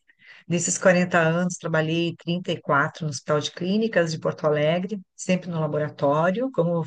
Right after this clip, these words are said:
como bioquímica. E, ah, fiz a parte de implantação da qualidade lá, conforme a gente já falou de alguns assuntos de qualidade, e depois que a,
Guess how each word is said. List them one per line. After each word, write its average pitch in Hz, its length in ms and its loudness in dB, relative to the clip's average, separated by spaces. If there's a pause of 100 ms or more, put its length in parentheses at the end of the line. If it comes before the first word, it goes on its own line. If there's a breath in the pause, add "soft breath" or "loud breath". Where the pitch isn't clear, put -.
como 160 220 0
bioquímica. 165 760 -2 (1080)
E, 214 360 4 (440)
ah, 180 880 0 (760)
fiz 208 320 4
a 196 80 4
parte 175 320 4
de 180 60 -6
implantação 175 420 -2
da 165 120 0
qualidade 156 600 0
lá, 165 420 4
conforme 160 480 -4
a 156 60 -4
gente 156 180 -4
já 160 140 -2 (160)
falou 156 200 4
de 156 120 0
alguns 156 200 -2
assuntos 156 300 -4
de - 60 -14
qualidade, 156 760 0
e 214 80 0
depois 226 500 6
que - 120 -6
a, 160 180 -4